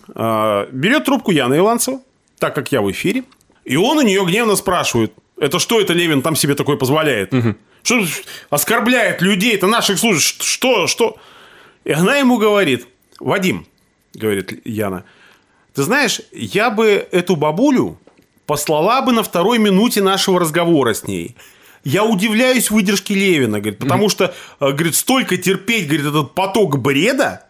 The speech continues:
Speaker 1: А она слышала это
Speaker 2: Мгм.
Speaker 1: всё. А, говорит: "Я бы не вытерпела". Вот это вот такой слушатель. А другой был слушатель, другой слушай-, э, случай. Это сам Вадим рассказывал,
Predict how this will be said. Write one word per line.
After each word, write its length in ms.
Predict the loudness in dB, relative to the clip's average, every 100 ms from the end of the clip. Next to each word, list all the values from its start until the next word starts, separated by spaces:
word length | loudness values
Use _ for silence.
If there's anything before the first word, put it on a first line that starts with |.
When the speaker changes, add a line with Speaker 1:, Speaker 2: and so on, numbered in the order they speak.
| _ _ _ _ _ -4
Speaker 1:
А 200 | -2 0
она 140 | -2
слышала 580 | 0 2 2 0 -2 -4
это 140 | -6 -2
Speaker 2:
Мгм. 60 |
Speaker 1:
всё. 220 | -2 -2 -6 -14 _ -20 -20 -20 _ _ _ _
А, 160 | -2 -2
говорит: 260 | -2 -4 -6
"Я 300 | -4 0 0
бы 120 | 2
не 120 | 2
вытерпела". 640 | 2 -2 -4 -6 -4 -6 -8 _ _ _ _ _ _
Вот 440 | -6 0 0 0 0
это 220 | 2 2
вот 240 | 0 -2
такой 340 | -6 -2 0 0
слушатель. 320 | -2 -6 -4
А 440 | -2 2 4 4 2
другой 280 | 0 0 2
был 160 | 0
слушатель, 340 | 2 -2 0 -2
другой 300 | 0 0 0
слушай-, 560 | -2 0 0 2 2
э, 20 |
случай. 380 | 2 0 0 -2 -4 -14 -4
Это 180 | 0 0
сам 240 | 0 0
Вадим 280 | 0 2 2
рассказывал, 640 | 0 0 0 2 2 0